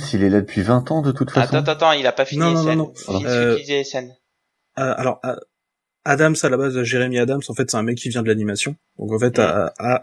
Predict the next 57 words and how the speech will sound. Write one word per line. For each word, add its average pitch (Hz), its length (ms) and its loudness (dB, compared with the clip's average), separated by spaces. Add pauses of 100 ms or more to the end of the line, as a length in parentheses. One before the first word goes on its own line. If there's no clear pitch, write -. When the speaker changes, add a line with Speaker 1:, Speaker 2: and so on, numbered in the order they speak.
Speaker 3:
avant 127 160 0
de 117 60 -2
faire 120 160 -2
Flash, - 280 0
il 113 80 -2
avait 107 160 0
rien 113 180 -2
fait - 120 -10
en 113 60 -6
comics. 110 300 -8 (260)
Speaker 2:
Ben, 117 160 2
il 117 80 2
avait 113 120 4
fait - 180 0
le 120 220 4
dessin 120 260 -2
animé 123 180 -2
Green 123 160 -4
Lanterns, 220 400 0
non ? 349 120 -4 (260)
Speaker 3:
C'est - 160 0
ça, 143 200 6
ouais. 123 160 2 (280)
Il 127 80 -2
Speaker 2:
Ouais. 117 60 2
Speaker 3:
avait 117 80 4
fait 117 160 -2
beau-, 120 280 4
beaucoup 120 300 0
d'animation, 127 540 2
mais, 123 180 0
euh, 98 240 -2
rien 120 140 -2
en 120 80 -4
comics. 123 360 -4 (160)
Mais, 127 220 0
euh, 113 480 0 (220)
en 127 120 -6
fait, 185 180 2
moi, 147 200 0
pour 143 140 -4
moi, 143 160 2
chez 117 180 0
D 113 140 -2
C, 165 340 2
j'ai 120 160 0
vraiment 120 280 0
l'impression, 139 640 -2 (680)
euh, 101 600 -2 (100)
qu'en 107 120 0
fait, - 160 4
c'est - 160 0
surtout 127 380 0
des, 113 240 6
des 110 120 4
créateurs 120 480 2
qui - 160 -12